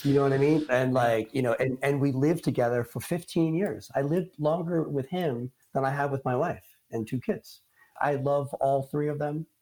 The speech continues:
Speaker 1: There's no question about that, right? So, like I always say, I'm, I'm, I'm a Wren now. I always have been. I always would love it. But I just also love music and I love work. And, and I think it kind of,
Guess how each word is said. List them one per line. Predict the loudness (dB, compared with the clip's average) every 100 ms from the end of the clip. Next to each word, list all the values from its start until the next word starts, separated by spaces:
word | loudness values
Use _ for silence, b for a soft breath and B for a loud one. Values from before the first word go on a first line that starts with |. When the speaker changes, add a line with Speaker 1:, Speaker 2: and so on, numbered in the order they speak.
| _
Speaker 1:
There's | -2 0
no | -2
question | -2 -4 -4 -4 -4 -2
about | -4 -6
that, | -8 -8 -6
right? | -6 -6 -6
So, | -4 -2 -4 -8 b b b _ _
like | -4 -2
I | 0
always | 2 0 0
say, | 0 2
I'm, | 0 0 0
I'm, | 0
I'm | 0 0
a | 0
Wren | 0 2 2
now. | 2 2
I | 2
always | 2 2 2
have | 2 0 2
been. | 0
I | 2
always | 0 0 -2
would | -2
love | 0 -2
it. | 0
But |
I | 0
just | 0 -2 -2
also | 0 -2
love | -2 -2 2
music | 0 0 -4
and | -2
I |
love | -2 -2 2
work. | 2 2 0
And, | -2 -6 B B B _ _
and | 0
I | 0
think | 0
it | 0
kind | 0
of, | 0